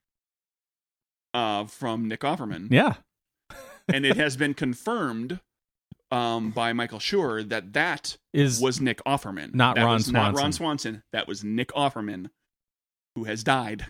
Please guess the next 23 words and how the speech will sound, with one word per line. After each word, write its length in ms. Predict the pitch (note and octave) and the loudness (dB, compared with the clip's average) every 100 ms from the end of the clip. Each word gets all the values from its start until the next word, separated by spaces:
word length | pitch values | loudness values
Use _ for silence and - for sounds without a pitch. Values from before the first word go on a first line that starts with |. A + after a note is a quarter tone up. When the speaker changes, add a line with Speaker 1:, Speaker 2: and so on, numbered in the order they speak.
| - - | -8 -2
Speaker 1:
<laughs> 240 | A#3+ C#4 | 0 4
Speaker 2:
Yeah. 260 | C3+ A2 B3+ - | 6 6 2 6
Well, 100 | G#3 | 8
Speaker 1:
In 100 | A3+ | 10
Speaker 2:
everybody's 340 | A#3+ D#3+ D3+ A#2 | 8 6 6 4
Speaker 1:
that 60 | C#3 | 4
Speaker 2:
dead 260 | B2 G2+ | 6 6
Speaker 1:
show, 40 | - | 4
Speaker 2:
by 80 | G#2+ | 4
Speaker 1:
yeah. 140 | G#2 | 4
Speaker 2:
that 60 | G#2 | 2
point, 240 | G2 F2+ - | -2 -2 -2
Speaker 1:
At 60 | |
Speaker 2:
yeah. 40 | C#3+ | 2
Speaker 1:
that 160 | C3+ B2+ | 0 0
point, 140 | A#2 | -4
it's 100 | A2 | -4
been 180 | A#2 A2+ | -4 0
many, 200 | C#3+ C#3 | 0 0
many 220 | A#2 A2+ | -2 -4
Jeremy 360 | A2+ A2+ A2 G2+ | -6 -6 -4 -4
Bearemies. 500 | B2 A#2+ G#2 G2+ - _ - | -4 -4 -6 -8 -12 _ -12
Speaker 2:
<laughs> 60 | - | 0